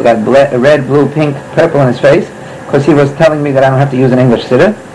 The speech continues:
And I said, "Oh, so tell me, what does Hara'im mean? You don't need an English siddur, so what does Hara'im mean?" And he was thinking and thinking and thinking, it was a chashuv of Beis Medrash Bracha, and all of a sudden his li-, eyes lit up, like he discovered America, and he says, "Hara'im means pregnancy." I told him, he's an Amoritz, from the Rais, from the Rabbanan, of course,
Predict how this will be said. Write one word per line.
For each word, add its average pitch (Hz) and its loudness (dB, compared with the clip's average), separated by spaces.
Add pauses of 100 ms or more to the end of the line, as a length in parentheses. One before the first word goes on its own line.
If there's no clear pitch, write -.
(260)
And 127 4
I 120 4
said, 127 0
"Oh, 120 0
so 123 -2
tell 135 2
me, 143 4
what 143 2
does 151 -2
Hara'im 190 4
mean? 113 0
You 107 0
don't 139 0
need 143 2
an 151 -2
English 165 0
siddur, 240 2
so 120 0
what 120 2
does 131 2
Hara'im 185 2
mean?" 139 -2 (400)
And 123 2
he 117 2
was 113 -4
thinking 180 2
and 139 2
thinking 160 0
and 127 -2
thinking, 175 2
it 151 2
was 123 -2
a - -12
chashuv 170 0
of 131 -2
Beis 117 0
Medrash 160 0
Bracha, 165 0 (260)
and 147 0
all 156 4
of 135 -2
a - -10
sudden 143 0
his 131 -4
li-, 139 2
eyes 143 2
lit 113 0
up, 185 2 (380)
like 123 0
he 127 -4
discovered 117 0
America, 185 2
and 220 2
he 170 -2
says, 170 0
"Hara'im 156 2
means 151 -2
pregnancy." 117 -2 (400)
I - -4
told 139 2
him, 123 -2
he's 117 0
an 113 -2
Amoritz, 123 2
from 123 -4
the 113 -2
Rais, 131 2
from 123 -6
the 107 0
Rabbanan, 127 0
of 160 0
course, 190 2